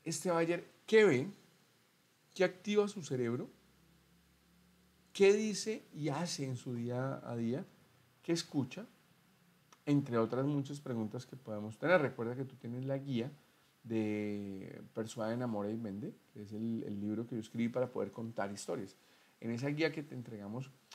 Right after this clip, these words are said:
el día del evento en físico, te la entregó una empresa, Jamie te la entregó una empresa, eh, esa guía soluciona todas las pro-, las preguntas que están ahí y vas a poder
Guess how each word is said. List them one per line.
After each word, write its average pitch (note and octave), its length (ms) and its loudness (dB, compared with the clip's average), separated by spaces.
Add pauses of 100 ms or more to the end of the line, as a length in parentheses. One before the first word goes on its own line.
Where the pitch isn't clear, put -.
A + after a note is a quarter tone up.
(240)
el A2 380 -2
día A2+ 200 4
del C3 120 4
evento G2 420 -4 (160)
en G#2 380 -10
físico, G#2 480 -6 (540)
te - 80 -12
la G2+ 60 -8
entregó G2+ 200 -8
una A#2+ 100 -2
empresa, B2 500 2
Jamie A2+ 260 -4
te A#2 120 -10
la A#2 80 -10
entregó G#2 240 -14
una G2 80 -12
empresa, G2+ 280 -12 (500)
eh, B2 220 -4
esa C#3 160 -2
guía D#3+ 380 2 (320)
soluciona D3 440 0
todas F3+ 160 6
las F#3 120 0
pro-, D#3+ 220 -2
las C3 300 2
preguntas D3+ 480 -4
que - 80 -14
están C#3 200 -6
ahí F3+ 220 -2
y C#3+ 80 2
vas B2+ 140 6
a C#3 60 -2
poder B2 260 0